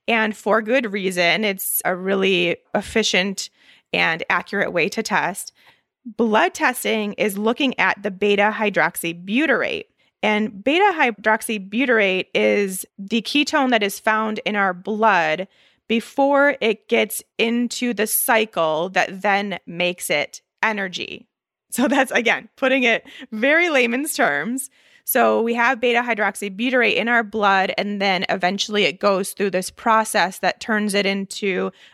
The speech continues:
acetoacetate, which then acetoacetate is used to make A T P in our cells, which is energy, like we talked about last week. Now we all know these terms and kind of what they s-,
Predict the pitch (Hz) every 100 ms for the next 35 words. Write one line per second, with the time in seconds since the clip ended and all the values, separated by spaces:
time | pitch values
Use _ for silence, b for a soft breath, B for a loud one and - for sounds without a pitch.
0 | - 190 233 196 208 226 226 214 226 196
1 | 190 - b b 180 - - 202 - -
2 | 202 196 185 - 208 208 196 175 - 202
3 | 175 180 180 180 - 202 185 160 - 170
4 | 175 - 175 - 202 156 160 151 151 294
5 | 254 220 208 190 180 175 - - 196 151
6 | 170 - - _ _ - 170 175 170 185
7 | 185 180 180 165 180 180 - 135 120 190
8 | 175 202 226 196 185 196 190 185 180 175
9 | 185 - 226 202 202 175 185 175 B B
10 | - 214 196 185 196 185 180 165 151 -